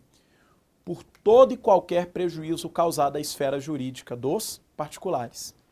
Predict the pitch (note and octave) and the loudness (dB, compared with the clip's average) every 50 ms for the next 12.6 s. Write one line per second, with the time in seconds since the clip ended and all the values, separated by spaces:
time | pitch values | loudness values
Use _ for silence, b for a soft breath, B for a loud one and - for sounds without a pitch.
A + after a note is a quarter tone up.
0 | _ _ _ _ _ _ _ _ _ - A#2+ B2 - D3 C#3+ E3+ - - - F#3 | _ _ _ _ _ _ _ _ _ -14 -12 -12 -12 -12 -12 -12 -12 -12 -10 -10
1 | F3+ A#3 B3+ - - - C#3+ C3 - - _ _ _ _ _ _ _ _ _ _ | -10 -10 -10 -14 -14 -16 -16 -16 -16 -20 _ _ _ _ _ _ _ _ _ _
2 | _ _ _ _ - A3+ B3 D4 E4+ E4 D4+ - - B3+ G3+ F3+ - G3+ G3+ G3+ | _ _ _ _ 6 10 12 12 12 12 8 2 2 2 2 2 2 -2 -4 -2
3 | G3+ G3+ F#3+ D#3 D3+ E3 E3 C#3+ D3 - D3+ C#3+ C3+ D3+ D3 D3 D3 - - E3+ | 0 -2 -2 -2 -2 -6 -6 -6 -4 -4 -2 -2 0 -2 -2 -4 -6 -4 -2 -2
4 | F3+ F#3+ E3 D#3+ D3+ E3 D#3 - - C3 - - - E3 - - - - C3+ C#3 | -2 -2 -2 -4 -4 -6 -6 -6 -8 -8 -8 -6 -6 -8 -8 -8 -8 -2 2 2
5 | C#3+ C3+ C3+ C3 - - b b b b b b E3 F#3 A3 G3 E3+ E3+ F3+ F3 | 2 2 2 -2 -14 -16 b b b b b b 6 6 6 6 4 -2 -4 -6
6 | - - D#3 - E3 D3 D3 C#3+ C3+ D3 D3 D3+ C#3+ B2+ B2+ C3+ C3 D3 G3+ B3 | -6 -8 -8 -6 -6 -6 -4 -2 2 2 2 2 2 -4 -14 -2 6 10 12 12
7 | C#4+ E4 E4+ - - _ _ _ _ _ _ _ _ - F3 - - - F3+ D3 | 12 12 10 6 -10 _ _ _ _ _ _ _ _ -10 -6 -4 0 4 6 6
8 | C3+ C3 B2+ - _ _ _ _ _ _ _ _ _ _ _ _ _ _ _ _ | 6 4 0 -6 _ _ _ _ _ _ _ _ _ _ _ _ _ _ _ _
9 | _ _ _ _ _ _ _ _ - F3+ G3 G#3 A3 C4+ D#4+ E4 C4 G#3+ G#3 G#3 | _ _ _ _ _ _ _ _ -8 -6 -4 -2 0 0 0 0 0 -2 -2 -2
10 | A3 G3+ D#3 D3+ - _ _ _ _ - - E3+ F3 A3 C#4 F4 C#4 C#3+ C3 D3+ | -2 -4 -4 -10 -14 _ _ _ _ -10 -6 -4 -4 -2 -2 -4 -4 -4 -6 -6
11 | - G#3+ G#3+ - - E3+ D3+ C3+ - - E3 - - _ - F3+ E3+ - D#3+ D#3+ | -6 -8 -8 -8 -6 -6 -6 -6 -8 -10 -12 -12 -12 _ -12 -12 -6 0 4 4
12 | E3+ E3+ E3+ - C3+ A#2+ B2+ C3 - - - - | 4 4 4 0 -8 -8 -8 -8 -10 -10 -10 -12